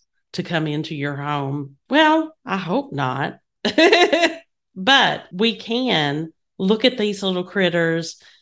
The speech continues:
in a different way and find how God made them, what he made them to do and to be, and look for the unique things about those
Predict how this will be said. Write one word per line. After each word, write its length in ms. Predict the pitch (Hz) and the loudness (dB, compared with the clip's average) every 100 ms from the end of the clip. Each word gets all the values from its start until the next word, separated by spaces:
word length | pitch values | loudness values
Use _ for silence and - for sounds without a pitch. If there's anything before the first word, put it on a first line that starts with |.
| _ _ | _ _
in 120 | 175 | 0
a 60 | 170 | 2
different 420 | 185 208 208 - | 2 0 0 -2
way 520 | 160 151 147 147 147 _ _ _ | 0 0 0 -4 -8 _ _ _
and 160 | - 190 190 - | -2 -2 -2 -2
find 760 | 226 254 208 143 147 143 151 _ _ _ - | -2 0 0 0 -2 -6 -10 _ _ _ -6
how 600 | 226 220 240 254 302 - _ - | 0 4 4 2 -2 -8 _ -2
God 420 | 196 180 220 175 | 0 2 0 -2
made 380 | 165 170 214 - | 0 0 -2 -2
them, 460 | 262 277 285 240 | 0 0 -2 -4
what 180 | 175 185 | -4 -2
he 100 | 196 | -2
made 300 | 185 180 190 | 0 -2 -2
them 160 | 190 185 | -2 -4
to 140 | 185 | -6
do 520 | 165 175 180 185 208 208 _ _ | -4 0 0 0 -2 -6 _ _
and 120 | - 180 | -2 -2
to 100 | 160 | 0
be, 560 | 185 185 185 208 220 - _ - | 0 2 2 0 -4 -12 _ 0
and 200 | 202 180 | 2 4
look 520 | 202 226 262 277 - _ | 2 2 2 0 -10 _
for 180 | 208 180 | -4 -2
the 120 | 175 | -2
unique 540 | 156 156 165 196 - | -2 -2 0 -2 -4
things 720 | - 160 175 170 147 143 - - _ | -6 -2 -2 -2 -4 -10 -14 -18 _
about 560 | 165 165 160 160 - - - | -6 -2 0 0 -2 -10 -10
those 600 | 160 170 156 156 156 - | 0 2 2 0 -4 -12